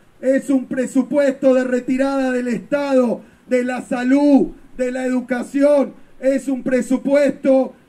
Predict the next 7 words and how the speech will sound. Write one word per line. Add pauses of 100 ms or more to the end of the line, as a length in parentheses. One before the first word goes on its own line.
(100)
que
tiene
un
solo
objetivo, (280)
porque
Vidal